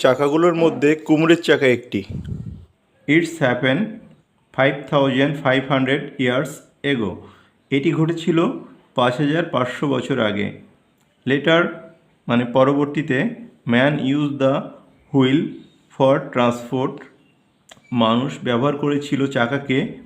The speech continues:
পরিবহনে। The first mean of transport was a wooden cart, মানুষের প্রথম যানবাহন ছিল কাঠের তৈরি গাড়ি। Wheels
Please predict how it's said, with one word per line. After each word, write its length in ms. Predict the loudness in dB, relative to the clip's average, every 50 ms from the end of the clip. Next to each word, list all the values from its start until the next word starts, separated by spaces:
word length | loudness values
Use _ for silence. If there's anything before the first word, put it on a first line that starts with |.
| -20 _ -4
পরিবহনে। 600 | -2 0 0 2 2 4 4 4 4 4 2 2 0 -2 -4 -8 -18 -20 -20 _ _ _ -10 -10
The 80 | -6 -2 0
first 260 | 2 2 2 0 -2 0 2
mean 160 | 2 2 2 0 -2 2 2
of 60 | 2 2 2 0
transport 560 | 0 2 2 2 0 -2 -4 -2 -2 -2 -2 -4 -6 -4 0 2
was 200 | 2 2 2 2 2 2 0
a 20 | 0 -2 -6 -10 -8 -6
wooden 280 | -2 0 0 0 0 0 0
cart, 260 | 0 0 0 -2 -6 -14 -20 -20 _ _ _ _ _ _ -2 0
মানুষের 400 | 2 2 2 0 -2 -2 -2 -2 -2 -4
প্রথম 280 | -4 -4 -2 -2 -2 0 0 2
যানবাহন 440 | 2 4 4 4 2 2 2 0 0 -2 -2
ছিল 160 | -2 0 0 0 0 -2 -2 -6 -10 -18 -20 -20 -20 _ _ _ _ -2
কাঠের 320 | 0 0 0 0 -2 -4 -4 -6 -4
তৈরি 320 | -2 0 0 0 0 0 -2 -2 -4 -8 -14 -18 -20 -20 -20 -20 -20 -20 -20 _ _ -2 2 4
গাড়ি। 240 | 4 4 2 0 -6 -10 -16 -20 -20 -20 _ _ _ _ _ _ -20 -20 -20 -20 -20 _ _ _ _ _ _ _ _ _ _ _ _ _ _ _ _ 0
Wheels 320 | 2 4 4 4 4 0